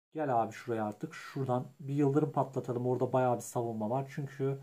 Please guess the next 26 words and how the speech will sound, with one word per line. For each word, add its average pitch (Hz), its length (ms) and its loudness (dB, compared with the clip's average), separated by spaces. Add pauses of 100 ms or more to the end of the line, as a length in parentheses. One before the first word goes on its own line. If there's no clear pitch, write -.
şöyle 143 320 2
bir 131 140 2
balon, 131 200 4
şöyle 135 340 2
bir 131 140 2
balon, 143 200 6
şöyle 135 360 4
bir 131 160 4
balon 139 280 6
derken 151 480 4 (300)
şuradan 151 380 2
da 160 60 4
minyonumu 151 440 2
gönderme 139 480 4
kararı 123 520 4
aldım 117 320 6
arkadaşlar. - 500 -6 (260)
Şurada 175 320 0
bir 143 60 4
iyileştirme 135 500 2
büyüsü 131 260 0
patlatmak 151 520 -6
isteği 156 300 0
duyduğu 170 220 6
için 170 260 2
de 190 300 2